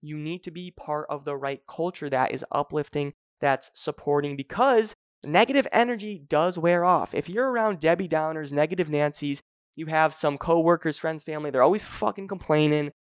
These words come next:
"I can't wait till Friday." Like, come on. Let's really be real. You need an environment that is uplifting, positive, that wants success. That's what we crave in D C Fit Fam. We're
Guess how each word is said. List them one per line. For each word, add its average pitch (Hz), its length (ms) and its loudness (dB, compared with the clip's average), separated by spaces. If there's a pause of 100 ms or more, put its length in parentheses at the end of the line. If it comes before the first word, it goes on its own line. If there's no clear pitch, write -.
(120)
"I 180 120 4
can't 175 260 0
wait 202 160 4
till 208 140 2
Friday." 170 640 2
Like, 151 160 0 (140)
come 233 120 4
on. 170 140 8 (400)
Let's 202 240 4
really 220 220 -2
be 185 160 -2
real. 143 280 2
You 143 220 -12
need 220 220 -10
an 202 100 -8
environment 147 600 -6
that 135 140 0
is 135 120 -6 (140)
uplifting, 165 600 0 (320)
positive, 151 520 0
that 147 240 2
wants 143 380 -6
success. - 680 -6 (160)
That's 196 220 -2
what 214 140 -4
we 254 100 -4
crave 220 380 -4
in 202 80 -8
D 208 140 -10
C 208 180 -12
Fit 220 200 -4
Fam. 175 200 -6
We're 175 180 -4